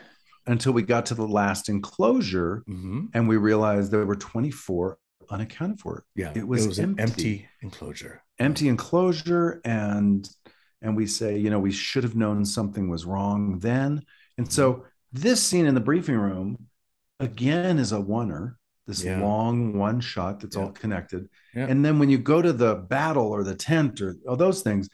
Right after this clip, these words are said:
Speaker 2: Right.
Speaker 1: it's all chaos and handheld. I think that was very intentional by Alan to create these different visual styles
Speaker 2: Yeah.
Speaker 1: between the r-,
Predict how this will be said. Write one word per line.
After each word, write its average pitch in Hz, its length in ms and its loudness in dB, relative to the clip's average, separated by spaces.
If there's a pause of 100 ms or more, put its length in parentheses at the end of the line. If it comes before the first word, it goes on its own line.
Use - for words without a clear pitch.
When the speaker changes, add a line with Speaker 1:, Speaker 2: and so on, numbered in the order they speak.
(140)
Speaker 2:
Right. - 100 -4
Speaker 1:
it's 151 100 0
all 147 180 4
chaos 127 560 0 (140)
and 107 80 -2
handheld. 110 600 0 (320)
I 123 100 -2
think 131 220 0
that 131 100 0
was 117 120 0
very 120 240 4
intentional 113 520 -2
by 104 140 0
Alan 98 420 -2 (100)
to 101 100 -4
create 104 560 -2
these 98 320 -2 (440)
different 123 380 0
visual 107 520 0
styles 85 540 -6
Speaker 2:
Yeah. 95 120 -10
Speaker 1:
between 90 600 -4 (540)
the 101 140 0
r-, 90 440 -4